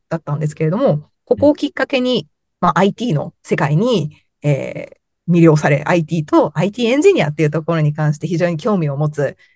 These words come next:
Speaker 1: あの、ことになりまして、そこからエンジニアエイチアールを、あの、ずっと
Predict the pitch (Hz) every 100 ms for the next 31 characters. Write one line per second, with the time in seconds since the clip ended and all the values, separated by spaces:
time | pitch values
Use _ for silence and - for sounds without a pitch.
0 | _ 143 131 131 143 151 143 139 147 156
1 | 160 151 - 240 160 151 - 208 233 226
2 | 208 233 254 247 233 226 _ 202 214 -
3 | 233 190 117 95 - _ _ _ 151 131
4 | - - - - 160 151 151